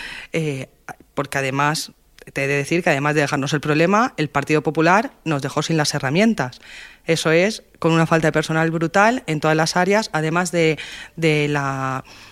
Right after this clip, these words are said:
de la problemática que hay ahora mismo en personal. Es una problemática que no es de ahora, que viene, viene de hace años. Ellos han tenido una política de, de cubrir vacantes y de cubrir puestos con productividades y gratificaciones,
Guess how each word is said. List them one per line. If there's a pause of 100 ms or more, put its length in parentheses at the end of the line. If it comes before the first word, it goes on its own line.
(360)
de
la
problemática
que
hay
ahora
mismo
en
personal.
Es
una
problemática
que
no
es
de
ahora, (280)
que
viene, (480)
viene
de
hace
años.
Ellos
han
tenido
una
política
de, (400)
de
cubrir
vacantes
y
de
cubrir
puestos
con
productividades
y
gratificaciones,